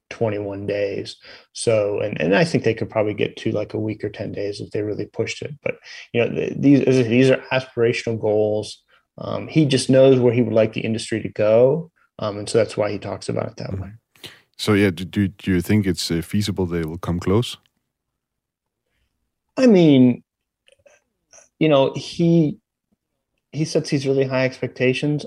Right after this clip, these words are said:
Speaker 1: oftentimes for SpaceX. And, you know, s-, they, often they do come reasonably close. I mean,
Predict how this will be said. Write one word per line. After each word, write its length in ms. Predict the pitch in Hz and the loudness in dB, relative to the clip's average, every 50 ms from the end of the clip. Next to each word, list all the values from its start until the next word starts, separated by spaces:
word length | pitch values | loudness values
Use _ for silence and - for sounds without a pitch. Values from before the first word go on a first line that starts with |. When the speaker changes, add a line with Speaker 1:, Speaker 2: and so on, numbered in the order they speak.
| - _ _ | -12 _ _
Speaker 1:
oftentimes 800 | - 120 123 123 - 143 143 135 139 131 135 135 139 143 139 - | 0 0 0 0 0 -2 -2 0 0 0 0 0 0 -2 -2 -4
for 140 | - - 131 | -2 -2 -2
SpaceX. 760 | 127 - - 135 131 131 131 - 131 135 151 - - - - _ _ _ _ _ _ _ _ _ _ | -2 0 2 2 2 2 2 0 0 0 -2 -4 -8 -14 -20 _ _ _ _ _ _ _ _ _ _
And, 640 | - 123 120 123 123 123 123 127 127 123 120 - - - _ _ | 0 2 4 4 4 4 4 4 4 2 0 -2 -6 -12 _ _
you 100 | - 139 | 0 2
know, 120 | 135 131 123 | 2 2 2
s-, 160 | 123 - - - - - - _ _ _ - | 0 -4 -12 -20 -20 -20 -20 _ _ _ -4
they, 140 | 143 - | 0 0
often 380 | 120 127 127 139 - - 143 139 | 2 2 0 -2 -2 -2 0 2
they 120 | 139 139 | 2 2
do 180 | 135 123 131 156 | 2 2 0 -2
come 280 | 170 - 117 101 101 101 | -2 -4 -8 -8 -8 -8
reasonably 480 | 101 - - - - - - - - | -8 -8 -8 -6 -6 -4 -4 -4 -6
close. 360 | - - - - - - - - | -6 -6 -6 -6 -6 -6 -4 0
I 60 | 123 | 2
mean, 400 | 127 131 131 127 123 120 - - | 2 4 4 4 4 2 0 -4